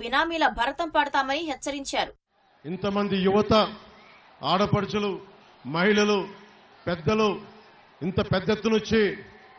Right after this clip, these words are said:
Speaker 2: రోడ్ల మీదకి వచ్చి మాకు మద్దతు తెలుపుతున్నారంటే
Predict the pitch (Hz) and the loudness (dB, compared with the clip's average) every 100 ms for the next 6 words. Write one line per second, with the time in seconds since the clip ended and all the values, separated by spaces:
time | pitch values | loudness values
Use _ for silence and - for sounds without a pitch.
0 | - 135 185 185 220 214 202 190 196 208 | -8 0 0 2 2 4 2 0 0 0
1 | 185 135 - - - - - - - - | 0 -2 -12 -20 -20 -20 -20 -20 -20 -10
2 | 151 165 165 170 156 208 202 202 196 190 | -4 -2 -2 -2 0 0 0 -2 -2 -2
3 | 185 180 175 | 0 0 0